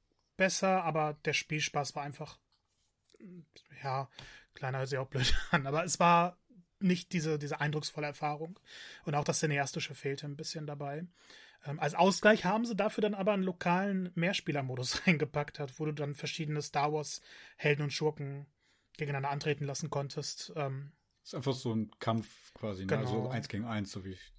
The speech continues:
Speaker 1: Was
Speaker 2: ja,
Speaker 1: dann aber damals
Speaker 2: das
Speaker 1: ziemlich
Speaker 2: hatte,
Speaker 1: beliebt war auf der Wii tatsächlich.
Speaker 2: das hatte Star Wars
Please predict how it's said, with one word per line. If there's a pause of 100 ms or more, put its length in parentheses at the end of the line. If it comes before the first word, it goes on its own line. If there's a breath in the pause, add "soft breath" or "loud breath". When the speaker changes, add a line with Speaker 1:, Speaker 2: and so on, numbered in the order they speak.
(140)
Speaker 1:
Was
Speaker 2:
ja,
Speaker 1:
dann
aber
damals
Speaker 2:
das
Speaker 1:
ziemlich
Speaker 2:
hatte,
Speaker 1:
beliebt
war
auf
der
Wii
tatsächlich. (800)
Speaker 2:
das
hatte
Star
Wars